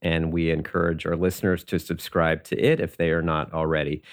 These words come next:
He's gotten very used to asking the questions on his show, so we're looking forward to turning the tables on you today. Uh, Michael, thank you for joining us.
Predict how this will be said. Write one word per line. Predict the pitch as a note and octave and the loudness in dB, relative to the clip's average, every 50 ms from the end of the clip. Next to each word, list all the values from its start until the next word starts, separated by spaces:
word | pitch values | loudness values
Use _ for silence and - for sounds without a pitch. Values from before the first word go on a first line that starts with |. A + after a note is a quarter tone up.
| - - - - _ _ _ _ | -20 -20 -20 -20 _ _ _ _
He's | - G2+ F#2 - | 0 2 4 4
gotten | C#3+ C3 A2+ G2 G2 F2+ | 4 4 4 4 2 2
very | G2+ G2 F#2+ G2 | 4 4 2 2
used | F#2+ G#2 G#2+ G2+ - - | 2 2 0 0 -2 -4
to | - - | -2 2
asking | G2 A2+ C3 C3+ C3+ - C3+ A#2+ | 2 4 2 2 2 2 2 4
the | A2 G2+ | 2 2
questions | - - G#2 F#2+ F#2 - G2+ F2+ E2+ - | 2 2 2 2 2 0 -2 -2 0 0
on | F2 E2 | 0 2
his | F2 A#2 A#2 | 2 0 0
show, | - - - E2 D#2+ D#2 - | 0 -2 -2 0 2 2 0
so | - - - F#2+ | -2 -2 -4 -2
we're | F2 F2+ F#2 | 0 0 0
looking | F2+ F2+ F#2 F2 - E2+ E2 | 0 0 0 0 0 -4 -4
forward | - - F2+ E2+ D#2+ D#2+ D2+ | -2 0 0 2 2 2 0
to | - E2 | -2 -4
turning | D#2 - - G2 F2+ E2+ E2+ E2 | -4 -2 0 0 2 2 2 0
the | E2 | -2
tables | D2 - F2+ E2+ E2+ E2 E2+ E2+ E2+ D#2 - - - - | -2 0 0 0 0 0 0 -2 -2 -2 -6 -12 -16 -12
on | - E2 E2+ E2 E2 | -6 -4 -2 -2 0
you | E2 E2+ D2+ | -2 -2 -4
today. | - - D#2 D#2+ D#2+ D#2+ D#2+ D#2+ E2 D#2+ - - | -2 0 0 2 2 2 2 0 -2 -4 -6 -8
Uh, | D#2 D2+ D2+ D2 C2+ D2 E2+ | -6 -4 -4 -4 -4 -4 -2
Michael, | - F#2 F#2 F#2 - - F2+ E2 - - - - - - _ _ - | 0 0 0 2 2 0 -2 -2 -2 -8 -20 -20 -20 -20 _ _ 0
thank | A2+ A2 A2 G#2+ A#2+ | 2 2 4 4 4
you | A#2 | 2
for | G2+ - G2+ F2 | 2 2 0 0
joining | - G2 F#2+ F#2+ F#2+ F#2+ F#2 F2+ | 0 0 2 2 2 2 2 2
us. | F#2 F2+ F2 - - - - | 2 0 -2 -2 -6 -10 -12